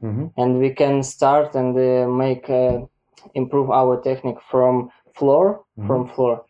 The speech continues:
Speaker 1: Mm-hmm.
Speaker 2: and the fin-, for example, the f-, s-, first eight meters,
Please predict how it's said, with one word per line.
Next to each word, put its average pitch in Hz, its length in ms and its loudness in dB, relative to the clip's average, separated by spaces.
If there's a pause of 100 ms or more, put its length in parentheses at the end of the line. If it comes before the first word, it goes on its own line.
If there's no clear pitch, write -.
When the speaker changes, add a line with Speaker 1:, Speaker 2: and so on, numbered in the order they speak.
Speaker 1:
Mm-hmm. 117 240 -4
Speaker 2:
and 131 140 0
the 131 120 0
fin-, 120 280 -4
for 127 200 0
example, 117 540 -2
the 117 580 -2
f-, - 220 -20
s-, 120 640 -4
first 131 420 0
eight 160 260 0
meters, 160 600 -4